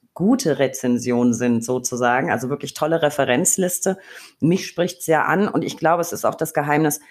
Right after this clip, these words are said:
dass du eben das Bild und den Namen veröffentlicht hast, weil sonst würde ja jeder wahrscheinlich direkt unterstellen, „Ja, ja, kann ich mir selber auch schreiben.“ Aber so belegst du ja, dass es wirklich Mandanten von dir sind.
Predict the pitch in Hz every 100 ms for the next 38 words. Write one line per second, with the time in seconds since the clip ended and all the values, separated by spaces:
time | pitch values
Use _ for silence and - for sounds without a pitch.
0 | - - 147 160 - 139 135 - 147 143
1 | - 196 226 160 123 131 131 - 123 135
2 | 139 - 156 180 151 139 143 147 160 156
3 | 147 139 185 185 139 - 131 135 131 147
4 | - 143 139 - 131 127 123 _ _ _
5 | _ - 110 113 135 170 113 - 123 120
6 | 120 120 120 - 160 - - 120 120 151
7 | - - - - 143 147 143 135 156 -
8 | - 139 135 135 139 - 143 156 139 123
9 | 110 110 120 117 110 110 117 123 185